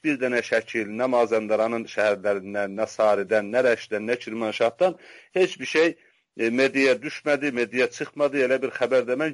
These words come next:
görmədim. E, yəni sadəcə bu mərkəz və türklər deyə, e, tartışılmır. E, farsların və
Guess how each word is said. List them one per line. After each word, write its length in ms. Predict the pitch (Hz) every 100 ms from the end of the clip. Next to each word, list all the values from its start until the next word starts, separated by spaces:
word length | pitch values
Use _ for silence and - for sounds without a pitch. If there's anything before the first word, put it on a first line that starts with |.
| 131
görmədim. 540 | 139 110 101 90 85 _ - _ _ -
E, 100 | 107 107 107 -
yəni 200 | 123 131 -
sadəcə 480 | 156 147 147 143 131
bu 140 | 147 147 - 127
mərkəz 480 | 131 120 143 135 113
və 180 | 113 123 117
türklər 460 | - - - 131 - 95 -
deyə, 220 | 123 127 117 69
e, 320 | _ 107 104 101 -
tartışılmır. 760 | 120 117 120 - 135 110 151 - _ _ _ -
E, 320 | 104 104 101
farsların 920 | 98 - 151 147 - 139 135 131 151 131
və 140 | 127